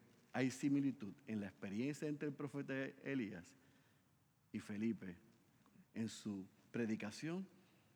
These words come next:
y bautismo del eunuco. Ahora, no importa qué versión de la Biblia usted tenga, yo le aseguro a usted que ninguna versión dice que cuando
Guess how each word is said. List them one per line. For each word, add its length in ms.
y 60
bautismo 600
del 160
eunuco. 340
Ahora, 520
no 200
importa 600
qué 140
versión 480
de 100
la 120
Biblia 320
usted 300
tenga, 420
yo 220
le 80
aseguro 440
a 20
usted 260
que 160
ninguna 460
versión 440
dice 440
que 180
cuando 640